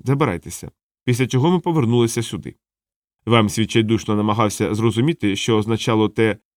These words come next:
по суті, дослідування. Історія з носом скидалася на головоломку, загорнуту в загадку, або принаймні у почерк сержанта Колона,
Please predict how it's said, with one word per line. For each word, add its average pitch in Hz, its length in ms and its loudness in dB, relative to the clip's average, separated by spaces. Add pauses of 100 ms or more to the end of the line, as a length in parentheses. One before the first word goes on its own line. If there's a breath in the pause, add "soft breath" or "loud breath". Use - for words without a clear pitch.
(100)
по 120 120 2
суті, 120 320 0
дослідування. 95 800 -4 (500)
Історія 113 440 2
з 107 60 -4
носом 110 260 -2
скидалася 107 560 -2
на 107 120 0
головоломку, 113 640 0
загорнуту 107 640 0 (300)
в 92 60 -8
загадку, 117 560 0 (300)
або 110 220 0
принаймні 113 480 2
у 113 160 -6
почерк 110 400 -2
сержанта 110 420 -2
Колона, 101 540 -2